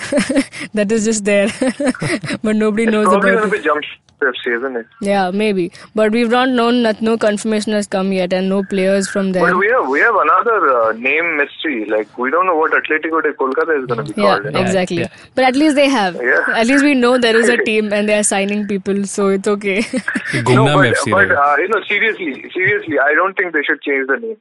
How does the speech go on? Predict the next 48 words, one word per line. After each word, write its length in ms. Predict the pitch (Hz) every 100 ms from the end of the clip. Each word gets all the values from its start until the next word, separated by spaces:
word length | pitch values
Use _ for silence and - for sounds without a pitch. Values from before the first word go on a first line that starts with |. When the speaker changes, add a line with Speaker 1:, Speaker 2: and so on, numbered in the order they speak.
| 123
Speaker 2:
Atletico 440 | 120 160 185 180
de 100 | 170
Kolkata 380 | 170 151 160 156 147
is 60 | 127
actually 220 | - 135
a 40 | 123
good 240 | 113 104
name. 160 | 104 98 _ _ - -
Speaker 1:
Yeah, 200 | 311 254
just 180 | 277 294
Speaker 2:
They 60 |
Speaker 1:
keep 100 | 294
it 40 | 285
Speaker 2:
should 40 |
Speaker 1:
like 80 | 220
Speaker 2:
just 100 | 190 202
Speaker 1:
that. 60 |
Speaker 2:
stick 120 | - -
to 100 | 156
it 80 | 143
no 140 | 143
matter 200 | 156 165
who 180 | 156 156
comes 260 | 156 123 120
in. 160 | 107 - _ -
Speaker 1:
Yeah, 320 | 254 220 208 311
exactly. 380 | 294 294 320 277
I 60 | 269
mean, 140 | 294
how 240 | 285 285
do 80 | 311
you, 140 | 330 277
it, 260 | 220 247
it'll 180 | 262 277
be 120 | 302
so 220 | 294 349 285
weird, 240 | 240 220
Kolkata 420 | 226 220 233 254
City 320 | - 208 220
F 140 | 208 190
C. 320 | - 190 220
<laughs> 40 | 285 311
Speaker 3:
No, 200 | 190 180
obviously, 480 | 117 143 196 180 127
if 180 | 113 123
you 100 | 139
have 280 | 113 127
a, 180 | 147 139